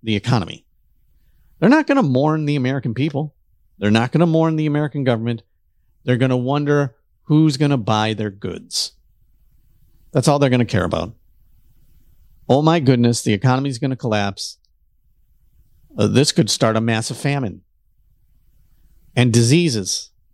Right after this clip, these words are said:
And they're right. They should worry about that 'cause it will. But that will be their big concern. Who's gonna buy our stuff?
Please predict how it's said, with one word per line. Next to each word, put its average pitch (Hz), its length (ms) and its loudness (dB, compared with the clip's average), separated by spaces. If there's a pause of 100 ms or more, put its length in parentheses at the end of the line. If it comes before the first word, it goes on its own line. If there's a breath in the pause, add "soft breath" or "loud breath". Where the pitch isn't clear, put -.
(1500)
And 151 100 4
they're 147 120 4
right. 131 360 2
They 131 120 4
should 240 180 2
worry 127 180 2
about 107 200 -2
that 131 180 -2
'cause 123 160 -4
it 101 80 -2
will. 147 400 -2 (880)
But 131 140 0
that 185 180 2
will 226 120 4
be 170 160 2
their 185 160 0
big 143 200 -2
concern. 185 480 -2 (1900)
Who's 208 200 4
gonna 233 180 4
buy 175 280 2
our 226 80 2
stuff? - 680 0